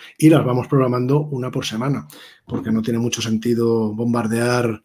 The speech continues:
demasiada información que al final es, eh, contraproducente. Todos los miércoles por la mañana, horario de Madrid,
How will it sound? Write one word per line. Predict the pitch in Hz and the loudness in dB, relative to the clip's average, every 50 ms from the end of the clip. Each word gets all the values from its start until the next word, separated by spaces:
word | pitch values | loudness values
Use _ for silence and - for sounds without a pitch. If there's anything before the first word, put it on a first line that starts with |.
| _ _ _ | _ _ _
demasiada | 123 - 123 117 - 135 127 131 | -6 -6 -4 -2 0 0 2 2
información | 123 - 135 131 123 120 113 - 123 123 127 131 135 131 - | 2 2 0 0 0 0 -2 -4 -6 -4 -4 -4 -4 -6 -6
que | - 113 113 113 110 110 110 | -8 -6 -6 -4 -4 -4 -4
al | 110 110 110 | -6 -6 -8
final | - - 113 113 117 | -10 -8 -8 -6 -4
es, | 117 - - 127 120 120 | -4 -4 -6 -4 -4 -6
eh, | 120 | -4
contraproducente. | - 120 113 - 117 110 120 117 113 110 - - 123 117 107 107 - - - - - - - _ | -6 -6 -6 -6 -4 -4 -4 -4 -4 -4 -4 -4 -2 -2 -4 -6 -10 -16 -18 -16 -16 -18 -8 _
Todos | - 151 160 160 151 | 4 6 8 8 8
los | 151 139 135 | 8 8 8
miércoles | 143 143 135 143 135 131 127 - | 6 6 6 6 6 4 4 2
por | - 127 | -2 -8
la | 127 117 | -8 -6
mañana, | 117 120 123 135 143 147 147 151 151 151 151 151 | -6 -4 -2 2 4 6 8 8 8 6 4 2
horario | 147 - 117 117 117 120 120 120 117 113 110 110 _ _ _ _ _ _ _ _ | -4 -8 -10 -8 -6 -4 -2 -2 -2 -4 -6 -10 _ _ _ _ _ _ _ _
de | - 113 | -14 -12
Madrid, | 107 107 110 127 151 175 202 208 | -12 -6 0 4 6 6 6 6